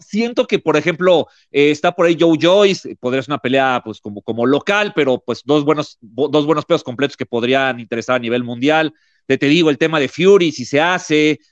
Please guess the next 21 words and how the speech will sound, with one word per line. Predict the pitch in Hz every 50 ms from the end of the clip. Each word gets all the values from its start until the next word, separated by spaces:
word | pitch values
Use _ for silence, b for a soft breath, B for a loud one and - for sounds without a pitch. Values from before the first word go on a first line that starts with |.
| _ _ _ _
¿no? | - 131 143 156 170 175
O | 156
sea, | 120 143 131 131 107 _ _ _ _ _ - -
ha-, | 160 170 180 175 170 180
hay, | 190 190 196 196 196
hay | 175 185 196 190
opciones | 180 - - - 175 170 175 170 -
todavía | 175 165 165 165 156 165 160 156
para | - 151 139 139
Anthony | 139 139 151 127 120 113
Joshua, | 131 160 170 - 170 160
las | 143 127 120
gane | 123 151 151 156
o | 147
las | 131 113 -
pierda, | _ - 139 160 156 147 170 170 -
pero | 135 117 113 -
que, | - 113 113 110 -
que | - 117 107
económicamente | - 120 113 127 135 143 127 - 110 107 117 - -
sean, | - 120 117 113 104 101